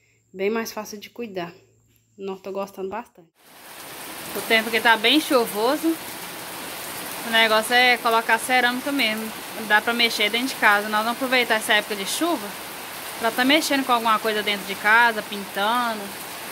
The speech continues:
dando alguma reforminha de-, dentro de casa. Aqui tá a baguncinha básica do Rafael.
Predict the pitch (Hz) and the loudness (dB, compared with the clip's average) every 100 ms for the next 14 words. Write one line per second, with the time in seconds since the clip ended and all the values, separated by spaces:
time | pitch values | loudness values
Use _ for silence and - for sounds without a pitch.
0 | - - 214 214 208 208 208 202 202 214 | -12 -10 0 2 4 2 0 -2 -2 0
1 | 208 202 202 196 196 196 - 208 214 226 | -2 0 -4 -4 -4 -6 -6 -4 -2 -2
2 | 226 247 185 180 - - - - - - | -4 2 4 2 -2 -10 -10 -10 -10 -10
3 | - - 208 226 240 240 233 233 226 214 | -10 -6 -4 2 4 4 6 4 2 -6
4 | - 226 208 202 208 226 - 208 208 208 | -4 -4 0 2 4 2 -2 -6 -6 -2
5 | 202 233 | 0 0